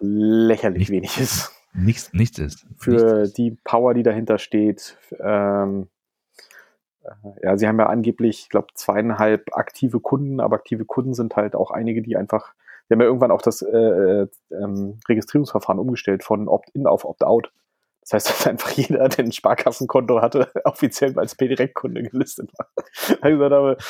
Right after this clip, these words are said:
Speaker 1: „Du hast ja nicht nee gesagt, dass du es nicht machen willst.“ <laughs>
Speaker 2: Ja, äh,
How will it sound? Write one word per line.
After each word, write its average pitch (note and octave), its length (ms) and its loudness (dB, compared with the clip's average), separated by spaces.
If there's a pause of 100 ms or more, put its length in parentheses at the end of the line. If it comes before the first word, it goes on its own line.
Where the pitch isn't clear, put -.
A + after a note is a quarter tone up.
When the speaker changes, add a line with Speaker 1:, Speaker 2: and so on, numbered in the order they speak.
(140)
Speaker 1:
„Du G2+ 100 2
hast G#2+ 120 0
ja B2+ 60 0
nicht C3 120 2
nee D#3 140 6
gesagt, A#2+ 320 4
dass A2+ 100 -4
du C#3+ 60 2
es B2+ 100 -2
nicht C#3 160 2
machen G2+ 260 0
willst.“ F#2 280 -10 (240)
<laughs> - 600 -6
Speaker 2:
Ja, A2 220 4
äh, - 240 -4